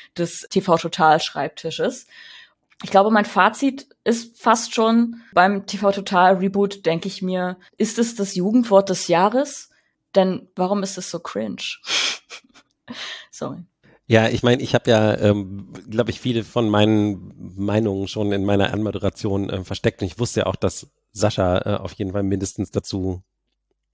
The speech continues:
Speaker 2: einen kleinen Monolog halten wird und es hat sich ja auch bestätigt. Und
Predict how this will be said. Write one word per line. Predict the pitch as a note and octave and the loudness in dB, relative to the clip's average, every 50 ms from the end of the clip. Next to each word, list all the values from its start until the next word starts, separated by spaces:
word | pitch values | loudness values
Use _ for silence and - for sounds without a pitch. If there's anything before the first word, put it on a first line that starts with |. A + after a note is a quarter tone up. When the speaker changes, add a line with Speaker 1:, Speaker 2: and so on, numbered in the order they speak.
| _ - - - | _ -16 -6 -2
Speaker 2:
einen | A#2+ A2 G#2 | 0 0 0
kleinen | F#2+ - G#2 G#2+ G#2+ | 2 2 2 2 2
Monolog | G2+ G2 G2 F#2+ F#2 G2 F#2 - G2+ | 0 -2 -2 -4 -4 -6 -6 -2 0
halten | G2+ G#2 G2+ G#2 F2+ E2+ | 0 0 0 -2 -4 -6
wird | G2 - - | -4 -4 -6
und | F#2+ F2+ | -6 -4
es | - | -4
hat | - G2+ | -4 -4
sich | - G#2+ - | -4 -6 -6
ja | - | -8
auch | - - | -8 -8
bestätigt. | - F#2 - - G2 G2 - A2+ A2 - _ - - - - - - - - - - - | -12 -18 -8 -4 -4 -2 -2 -2 -4 -4 _ -18 -20 -20 -20 -20 -18 -18 -18 -20 -14 2
Und | - C#3 A#2+ A2 A2 G#2+ - - | 4 6 6 6 4 0 -2 -8